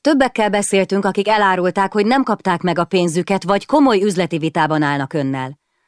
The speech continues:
Semmi mondani valóm nincs az ön számára, szerkesztő úr. Amit mond, az egyszerűen hazugság.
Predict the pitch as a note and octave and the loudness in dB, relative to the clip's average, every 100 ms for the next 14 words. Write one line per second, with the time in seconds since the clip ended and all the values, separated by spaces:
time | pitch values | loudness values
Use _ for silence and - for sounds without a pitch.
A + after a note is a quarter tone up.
0 | _ _ _ _ - G3 G3 E3 C#3+ C3 | _ _ _ _ -6 -2 0 0 0 -4
1 | B2+ C3 B2 B2 A#2+ A#2+ B2+ B2+ B2 - | -6 -6 -8 -8 -8 -10 -10 -12 -10 -10
2 | B2+ B2+ B2 - B2+ - A#2 - - C#3 | -12 -14 -12 -12 -12 -14 -16 -16 -18 -20
3 | D#3 - _ _ F#3 E3 D3+ D#3 D3 B2+ | -20 -20 _ _ -2 -2 -2 -4 -4 -6
4 | B2 _ - E3+ F#3 - D3 C3+ A2+ A#2+ | -10 _ -14 -12 -12 -8 -8 -6 -8 -12
5 | G#2+ - - - - _ | -14 -14 -14 -14 -16 _